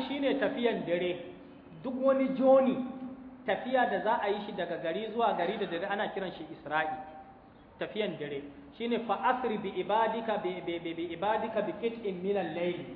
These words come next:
Fa asri, ka tafi da dare, da wani yanki na dare. Duk wata tafiya da za a yi, in dai a yanki ne na dare, ana kiran shi Isra'i. To, tafiyan da manzo Allah ya yi daga Makka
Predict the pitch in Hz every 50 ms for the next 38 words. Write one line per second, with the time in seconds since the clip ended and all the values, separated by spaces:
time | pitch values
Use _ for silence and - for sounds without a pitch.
0 | - - - - - - - - - - - - - - - - - - 220 240
1 | 240 - - 190 165 - - 180 180 180 180 - 233 240 214 180 160 160 - 170
2 | 175 180 170 175 165 175 202 220 226 226 226 233 220 - 185 160 160 160 160 170
3 | 165 165 160 - 254 247 254 247 254 254 - 202 - 214 220 208 190 175 185 196
4 | 196 190 190 196 196 196 208 220 214 180 175 180 202 214 208 202 180 175 180 180
5 | 185 175 180 180 180 185 180 185 180 - - 170 165 156 - - - - 139 147
6 | 151 151 151 - - - - - - - - - - 190 180 - 220 - - 247
7 | 277 285 247 233 220 208 196 190 214 220 233 240 233 220 214 202 208 196 - 180
8 | 165 175 190 233 240 - - - 214